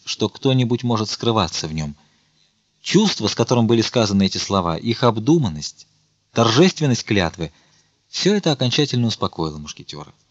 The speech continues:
Он взял Арамиса за обе руки и сердечно пожал их. Арамис вынес упреки, ни разу не побледнев, но теперь, когда мушкетер расточал ему похвалы,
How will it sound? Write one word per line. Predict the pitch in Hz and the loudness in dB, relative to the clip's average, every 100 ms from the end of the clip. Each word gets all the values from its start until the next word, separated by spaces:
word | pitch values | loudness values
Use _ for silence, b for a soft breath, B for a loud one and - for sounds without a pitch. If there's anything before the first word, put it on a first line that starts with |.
| _ _ _ _ | _ _ _ _
Он | 113 120 | -2 0
взял | 101 113 | 4 4
Арамиса | 107 104 110 101 | 4 4 2 -2
за | 87 | 0
обе | 92 87 | 0 0
руки | 90 87 165 | -2 -4 -6
и | 175 117 | -6 -4
сердечно | 98 90 131 - 107 | -4 -4 -4 -4 -6
пожал | 87 80 78 | -6 -6 -10
их. | 76 _ _ _ _ _ _ _ _ _ _ _ _ - | -16 _ _ _ _ _ _ _ _ _ _ _ _ 0
Арамис | 113 131 143 135 | 4 4 4 6
вынес | 139 131 - | 6 6 2
упреки, | 120 143 127 98 | 2 4 4 4
ни | 107 | 4
разу | 117 104 | 4 4
не | 98 | 2
побледнев, | 92 90 87 87 143 165 - _ _ _ _ _ _ - | 2 0 -2 0 0 0 -4 _ _ _ _ _ _ -4
но | 92 101 | 0 0
теперь, | 92 - 151 147 | -2 -2 0 0
когда | 98 90 113 | -2 0 2
мушкетер | 113 - 110 139 139 - | 2 -2 0 2 0 0
расточал | 113 - 117 - 127 | -4 0 -2 0 0
ему | 101 107 101 | 2 2 0
похвалы, | 98 - 87 117 170 | -2 -2 0 2 0